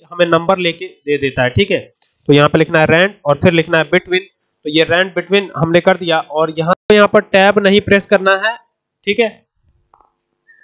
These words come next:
tab नहीं press करना है। और, अ,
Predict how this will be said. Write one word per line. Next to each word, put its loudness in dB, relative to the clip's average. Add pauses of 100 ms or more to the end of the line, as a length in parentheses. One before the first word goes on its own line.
(1400)
tab 2
नहीं 4
press 0
करना 4
है। 6
और, 6
अ, 0